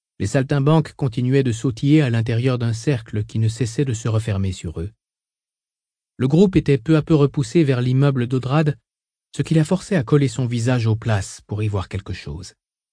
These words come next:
La foule s'écartait toujours devant l'étrave des gardes.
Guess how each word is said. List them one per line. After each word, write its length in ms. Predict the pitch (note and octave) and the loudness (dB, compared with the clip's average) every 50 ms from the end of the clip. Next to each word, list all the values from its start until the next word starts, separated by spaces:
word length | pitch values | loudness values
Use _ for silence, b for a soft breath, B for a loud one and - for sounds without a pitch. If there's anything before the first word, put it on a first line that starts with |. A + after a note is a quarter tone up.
| _ _ _ _ _ _ _ _ _ _ _ _ _ _ _ _ _ _ _ - | _ _ _ _ _ _ _ _ _ _ _ _ _ _ _ _ _ _ _ -6
La 120 | - F#2 | -6 -6
foule 240 | - - B2+ A#2+ G#2+ | -4 -2 -4 -4 -2
s'écartait 420 | A2+ G#2+ G#2+ G#2+ A2 G#2 - A#2 | -2 -4 -4 -4 -4 -6 -6 -6
toujours 380 | G#2+ - B2 A#2 A2+ B2+ A#2+ A2 | -6 -4 -4 -2 0 0 0 0
devant 220 | G#2+ G2+ G2+ G#2 | -2 -2 -2 -2
l'étrave 420 | G#2 G#2+ G#2+ G#2 - A2+ G#2+ G2 - | -2 -2 -2 -4 -4 -4 -4 -4 -4
des 120 | - F#2 | -6 -6
gardes. 360 | F#2 G#2 G2+ F#2+ F#2 F#2 - | -6 -6 -6 -8 -8 -12 -14